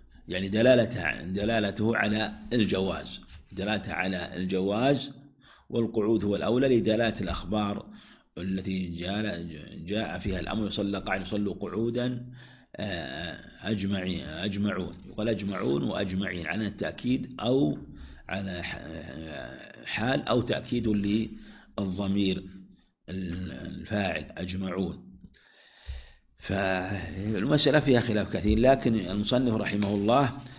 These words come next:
ساقه للدلالة على التبليغ، ولهذا ساق الرواية الثانية، قال: "ولمسلم والنسائي"، قال: "صلى بنا رسول الله صلى الله عليه وسلم الظهر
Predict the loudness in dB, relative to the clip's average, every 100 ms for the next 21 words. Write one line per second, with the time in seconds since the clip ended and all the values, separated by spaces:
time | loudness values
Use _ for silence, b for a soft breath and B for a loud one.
0 | B -2 4 4 4 4 6 6 4 -2
1 | B B B -8 -2 0 0 -2 -4 -6
2 | -4 0 2 4 6 6 4 2 0 0
3 | 0 2 4 4 4 2 0 2 4 4
4 | 2 2 2 2 2 2 2 2 -2 0
5 | 2 2 0 2 4 4 4 6 4 4
6 | 2 0 -10 -16 B B B 2 4 4
7 | 4 4 4 2 0 0 2 2 4 6
8 | 8 6 6 4 4 2 0 2 6 6
9 | 6 6 4 2 -2 -4 -2 -2 -2 -2
10 | 0 0 2 4 4 6 2 2 -4